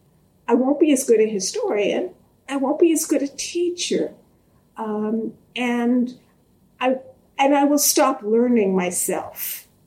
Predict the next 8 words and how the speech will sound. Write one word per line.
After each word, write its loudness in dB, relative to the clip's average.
And, 0
and 2
I 2
think 0
that's 0
critical. -4
You 0
know, -2